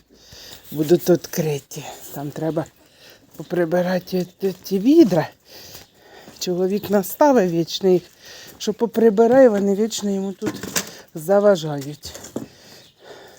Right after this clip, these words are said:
От. Ладно. Потім вийду днем, може, не буде дощика, та поприбираю. Так що, друзі, пішла я. Ой, друзі,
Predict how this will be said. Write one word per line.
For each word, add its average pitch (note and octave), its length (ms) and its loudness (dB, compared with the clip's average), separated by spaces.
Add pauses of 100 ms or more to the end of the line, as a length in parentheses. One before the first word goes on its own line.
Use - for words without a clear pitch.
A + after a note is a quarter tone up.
(1200)
От. - 480 -18 (600)
Ладно. D#3 400 -6 (760)
Потім D#3+ 400 -4
вийду E3+ 320 2
днем, F#3+ 240 2
може, F3 280 2
не F3+ 120 2
буде F3 260 0
дощика, E3+ 460 -2
та - 140 -10
поприбираю. D#3 840 -4 (1400)
Так F#3 200 -14
що, F#3 180 -8
друзі, F#3 500 -6 (140)
пішла D#3+ 460 -10
я. F3+ 180 -8 (2750)
Ой, C4 220 -2
друзі, G3 400 -4